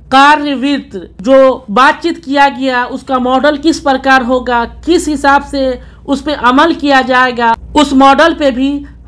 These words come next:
हस्ताक्षर किए। बैठक में सऊदी अरबिया के तरफ से डॉक्टर सऊद अल सती और सालेह अल हुसैनी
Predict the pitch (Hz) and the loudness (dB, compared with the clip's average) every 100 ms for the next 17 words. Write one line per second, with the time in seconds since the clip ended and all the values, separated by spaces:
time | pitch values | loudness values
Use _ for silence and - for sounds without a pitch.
0 | - 262 262 294 269 269 320 320 311 262 | -4 -4 0 2 2 2 -2 -2 -4 -4
1 | 233 170 254 269 285 320 269 269 254 262 | -4 0 0 2 0 -2 -2 -4 -2 -2
2 | 262 277 330 285 262 262 262 294 285 285 | 0 0 0 0 0 0 0 2 2 0
3 | 262 262 269 277 - 240 233 233 - - | -2 0 -2 -2 -4 -2 -2 -6 -12 -20
4 | - - - - - 196 254 269 294 285 | -20 -20 -20 -16 -4 2 2 2 -2 -4
5 | 277 277 294 302 - 262 262 277 269 285 | 0 0 0 -2 -2 -2 -2 -4 -2 -2
6 | 285 - - - 262 254 269 262 277 311 | -4 -6 -4 0 0 2 2 4 4 2
7 | - 262 240 247 277 277 294 311 320 | 2 -2 -2 -4 -2 -2 -2 -4 -8